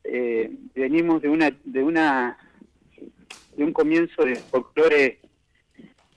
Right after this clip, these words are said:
eh, muy especial, digamos. Retomamos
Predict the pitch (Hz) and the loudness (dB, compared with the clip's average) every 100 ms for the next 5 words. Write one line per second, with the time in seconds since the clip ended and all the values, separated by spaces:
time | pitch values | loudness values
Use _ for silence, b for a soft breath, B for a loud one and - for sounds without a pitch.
0 | - 139 131 123 139 156 - 147 - 196 | -2 2 2 2 2 2 2 -2 2 4
1 | 156 139 151 143 120 127 127 143 151 185 | 4 4 4 2 0 -2 -2 0 2 2
2 | 180 165 | 4 2